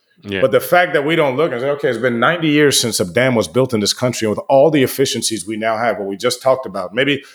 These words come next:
Speaker 2: maybe when that Chat G P T four comes out, it can help us solve this. Since
Speaker 1: Yeah, we'll just
Speaker 2: our
Speaker 1: ask it what we need to do with the Hoover
Speaker 2: Yeah,
Speaker 1: Dam.
Speaker 2: because our government officials are too worried about, you know, like you said, um,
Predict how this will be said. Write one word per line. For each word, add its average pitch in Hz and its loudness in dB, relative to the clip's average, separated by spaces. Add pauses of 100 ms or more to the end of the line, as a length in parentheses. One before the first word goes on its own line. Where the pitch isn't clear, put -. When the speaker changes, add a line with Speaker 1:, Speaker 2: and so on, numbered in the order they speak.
(100)
Speaker 2:
maybe 160 0
when 160 2
that 139 4
Chat 151 0
G 143 -4
P 131 -6
T 139 -6
four 143 0
comes 110 -4
out, 104 2
it 107 -10
can 104 -10
help 113 -2
us 107 -4
solve 110 0
this. 95 -10
Since - -6
Speaker 1:
Yeah, 117 2
we'll 123 2
just 120 -6
Speaker 2:
our 135 4
Speaker 1:
ask 131 -2
it 131 0
what 127 0
we 131 -2
need 127 0
to 123 -2
do 123 0
with 117 -2
the 110 -4
Hoover 120 -2
Speaker 2:
Yeah, 139 2
Speaker 1:
Dam. 107 -2
Speaker 2:
because 139 0
our 143 2
government 156 2
officials 139 0
are 120 2
too 131 -4
worried 123 4
about, 110 2 (320)
you 113 -4
know, 107 4
like 104 2
you 113 2
said, 101 0 (120)
um, 98 -4